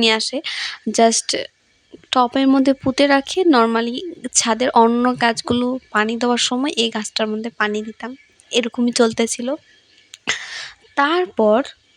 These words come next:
এক মাস কি দুই মাস গেল, মানে চিকন একটা টব, এতটাও যত্ন করি নাই।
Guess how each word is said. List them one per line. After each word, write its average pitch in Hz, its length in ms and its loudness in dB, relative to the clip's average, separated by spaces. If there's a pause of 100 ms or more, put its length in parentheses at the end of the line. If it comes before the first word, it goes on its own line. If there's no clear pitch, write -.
(380)
এক 254 160 -4 (100)
মাস 294 140 6 (100)
কি 311 60 2 (100)
দুই 247 160 6
মাস 226 140 4 (120)
গেল, 220 140 2 (2000)
মানে 285 200 6 (140)
চিকন 302 320 6 (100)
একটা 311 160 4 (120)
টব, 233 240 4 (600)
এতটাও 330 400 6 (100)
যত্ন 240 220 4 (120)
করি 233 240 6
নাই। 240 120 4